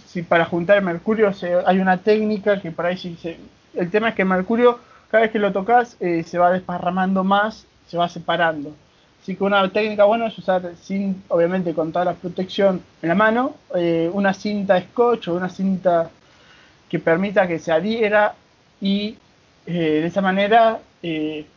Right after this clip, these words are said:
uno lo va, lo va a ir, eh, sí, juntando.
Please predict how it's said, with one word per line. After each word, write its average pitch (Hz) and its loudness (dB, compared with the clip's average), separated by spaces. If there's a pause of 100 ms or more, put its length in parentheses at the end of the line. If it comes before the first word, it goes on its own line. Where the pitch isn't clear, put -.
(960)
uno 214 2
lo 185 6
va, 175 4
lo 151 0
va 175 0
a 175 -2
ir, 175 -8 (640)
eh, 143 -8 (220)
sí, 214 -10
juntando. 185 -2